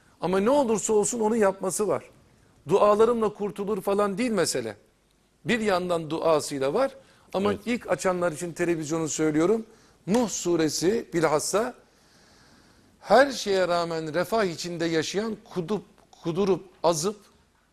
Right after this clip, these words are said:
Speaker 1: gününü gün keyif etmek için yaşamak, ille de yaşamak demek yerine "Adam gibi yaşayın,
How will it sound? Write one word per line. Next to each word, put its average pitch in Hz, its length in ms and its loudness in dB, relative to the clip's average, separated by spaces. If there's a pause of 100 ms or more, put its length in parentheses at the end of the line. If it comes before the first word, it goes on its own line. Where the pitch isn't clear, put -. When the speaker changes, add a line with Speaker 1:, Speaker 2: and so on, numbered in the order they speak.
(140)
Speaker 1:
gününü 196 300 -2
gün 175 240 -4
keyif 190 320 -2
etmek 196 360 -2
için 156 320 -6
yaşamak, 156 460 0 (120)
ille 220 360 0
de 170 60 0
yaşamak 160 480 0 (140)
demek 175 380 -2
yerine 151 380 0 (1160)
"Adam 170 380 0
gibi 131 200 -8
yaşayın, 170 560 -2